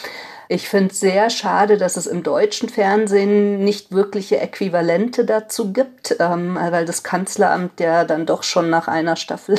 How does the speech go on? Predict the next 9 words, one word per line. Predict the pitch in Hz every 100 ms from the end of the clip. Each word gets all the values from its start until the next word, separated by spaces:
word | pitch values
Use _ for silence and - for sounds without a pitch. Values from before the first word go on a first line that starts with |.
| 208
<laughs> | -
eingestellt | 175 175 208 214 - 190 208 208
wurde | 190 208 214 214 214
auf, | - 185 - - 311
äh, | 170 175 170
aufgrund | 160 175 - 185 180
von | 190 175
mangelndem | 170 175 185 185 196 175
Interesse. | 156 - 170 165 170 185 - 240